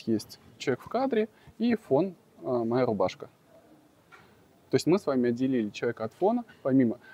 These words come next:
контрового света, еще и дали свет на фоновый. Все, мы убираем нашего помощника. Идем дальше.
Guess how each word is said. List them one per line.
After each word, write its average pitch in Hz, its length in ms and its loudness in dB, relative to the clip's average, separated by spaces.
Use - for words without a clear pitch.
контрового 139 420 0
света, 156 300 0
еще 190 400 0
и 160 220 0
дали 139 420 0
свет - 280 -2
на 120 100 0
фоновый. 98 400 -8
Все, - 280 -6
мы 101 140 0
убираем 107 440 -2
нашего 101 420 -10
помощника. 160 540 -4
Идем 139 180 4
дальше. 107 320 0